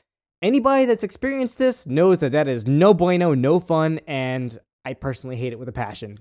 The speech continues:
Speaker 1: I've had
Speaker 2: that
Speaker 1: it happen to me.
Speaker 2: Is that, like, an old hag chasing you around?
Speaker 1: N-, yes, exactly. No, it's so
Speaker 2: I,
Speaker 1: old
Speaker 2: I was, I wasn't making a joke. I was being dead serious,
Speaker 1: You've
Speaker 2: 'cause
Speaker 1: probably had this happen before. So my version of old hag that I have is, um, so I have a shoulder problem where it just frequently pops out of the socket.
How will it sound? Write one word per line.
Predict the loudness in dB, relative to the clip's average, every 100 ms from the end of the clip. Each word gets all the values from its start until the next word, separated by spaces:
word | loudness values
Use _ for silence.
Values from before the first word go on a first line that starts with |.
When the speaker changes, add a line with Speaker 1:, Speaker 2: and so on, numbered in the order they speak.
| -4
Speaker 1:
I've | 2
had | 2
Speaker 2:
that | 2
Speaker 1:
it |
happen | 0 -2
to |
me. | -6 -8 -6
Speaker 2:
Is | -2
that, | 0 0 -2 _
like, | -8 -6 -4
an | -8 -6
old | -4 -2
hag | -2 -4
chasing | -4 -6 -4
you | -2 -2
around? | -2 -4 -6 -10 _ _ _ _ -14
Speaker 1:
N-, | -14
yes, | -4 -4 -4 -10
exactly. | -8 -4 -4 -4 -12 -14 -14
No, | 0 2 2
it's | 0 -4 0
so | 4 4
Speaker 2:
I, | 8 6
Speaker 1:
old | 8
Speaker 2:
I | 8
was, | 8 6
I | 6
wasn't | 6 8
making | 6 4
a | 4
joke. | 4 6
I | 4
was | 4
being | 0
dead | 0 -2 -2
serious, | -2 -2 -4 -2
Speaker 1:
You've |
Speaker 2:
'cause | 0
Speaker 1:
probably | 2 2 2
had | 0
this | 0
happen | 0 0
before. | -2 -6
So | -2 0 0 -4 _
my | 0 0
version | 0 0 0 -2
of | 0
old | 2 2
hag | 0 -2 -2
that | 2
I | 2
have | 2 -2 -6 -12 _ _ _ -4
is, | 0 2 0 -2
um, | -4 -4 -4 -8
so | -4 0 0
I | 2
have | -2
a | 0
shoulder | 0 0
problem | 0 -2 -2 -2
where | -4 -2
it | -4 -4
just | -4 -4
frequently | -4 -4 -4 -8
pops | -4 -4 -4
out | -8
of | -6
the |
socket. | -4 -2 -2 -8